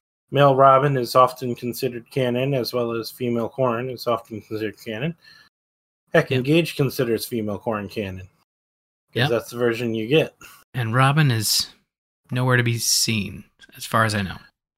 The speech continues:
Speaker 1: Oh, well, I mean, to be honest, Lucina, I believe, is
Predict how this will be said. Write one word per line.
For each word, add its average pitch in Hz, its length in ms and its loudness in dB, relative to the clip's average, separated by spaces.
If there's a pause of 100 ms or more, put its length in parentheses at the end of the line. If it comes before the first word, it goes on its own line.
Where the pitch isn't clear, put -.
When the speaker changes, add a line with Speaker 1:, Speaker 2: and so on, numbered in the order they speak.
Speaker 1:
Oh, 151 200 -6 (340)
well, 175 120 4
I 156 180 4
mean, 143 500 4 (260)
to - 80 -4
be 123 100 2
honest, 135 840 2
Lucina, 123 540 -2
I 113 60 0
believe, 117 320 0
is 113 280 0